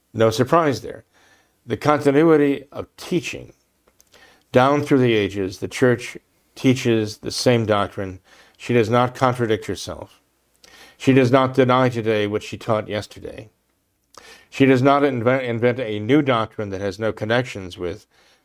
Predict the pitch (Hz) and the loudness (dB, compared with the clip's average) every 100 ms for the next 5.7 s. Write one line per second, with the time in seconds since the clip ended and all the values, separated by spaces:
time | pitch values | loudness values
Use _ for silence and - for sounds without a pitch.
0 | - 113 117 117 113 98 98 95 - 139 | -6 0 2 2 0 -2 -6 -10 -4 2
1 | 139 131 - - - - - 120 _ _ | 4 2 0 -10 -20 -18 -16 -18 _ _
2 | _ _ _ _ _ _ - 113 110 113 | _ _ _ _ _ _ -2 0 4 2
3 | 110 107 98 95 - - - 107 117 101 | 0 -6 -8 -12 -20 -4 0 0 0 -2
4 | - 104 92 - _ _ _ - 104 95 | 0 0 -2 -10 _ _ _ 0 0 0
5 | 92 - 120 - - - | -2 -2 -4 -6 -16 -20